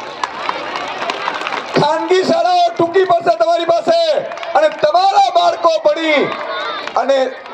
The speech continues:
બે, પાંચ, દસ વર્ષમાં અધિકારી બનીને આવે ને, ત્યારે તમારે આશીર્વાદ આપવાના છે.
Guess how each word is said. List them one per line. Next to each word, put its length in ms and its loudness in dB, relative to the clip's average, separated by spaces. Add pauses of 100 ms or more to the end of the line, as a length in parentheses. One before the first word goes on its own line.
બે, 100 2 (180)
પાંચ, 240 4 (100)
દસ 260 2
વર્ષમાં 420 2
અધિકારી 480 2
બનીને 300 0
આવે 240 2
ને, 200 0 (380)
ત્યારે 380 2
તમારે 320 4
આશીર્વાદ 520 2
આપવાના 480 2
છે. 340 2